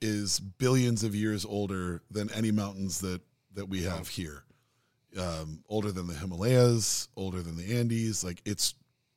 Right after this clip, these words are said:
Speaker 1: crazy. And so you have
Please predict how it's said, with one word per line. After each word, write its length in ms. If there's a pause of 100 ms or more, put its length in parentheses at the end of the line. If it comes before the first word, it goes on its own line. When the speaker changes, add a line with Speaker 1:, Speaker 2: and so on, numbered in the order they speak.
(340)
Speaker 1:
crazy. 560 (480)
And 100
so 120
you 140
have 500